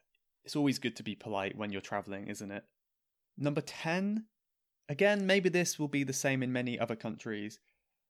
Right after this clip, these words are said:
but I do see some people doing this and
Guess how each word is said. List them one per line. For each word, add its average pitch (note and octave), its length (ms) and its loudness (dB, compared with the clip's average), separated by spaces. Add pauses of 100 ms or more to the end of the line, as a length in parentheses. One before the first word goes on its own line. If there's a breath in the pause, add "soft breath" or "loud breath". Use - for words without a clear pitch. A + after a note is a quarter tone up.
(160)
but G#2+ 120 -4
I G#2+ 120 2
do B2+ 300 2
see A#2+ 280 0
some A2+ 280 0
people A#2 300 -6
doing A#2+ 360 -2
this A2 340 -4
and G#2 320 -10